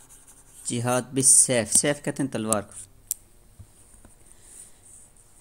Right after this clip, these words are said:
अब पहली किस्म है जिहाद बिन नफ्स,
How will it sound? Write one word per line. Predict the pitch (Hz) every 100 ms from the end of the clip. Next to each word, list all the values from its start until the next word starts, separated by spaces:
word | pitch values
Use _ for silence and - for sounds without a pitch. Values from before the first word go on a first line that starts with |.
| - - - -
अब | 143 -
पहली | 165 175
किस्म | 175 185
है | 165 165 - 123
जिहाद | 127 135 139 131
बिन | 143 127
नफ्स, | 117 -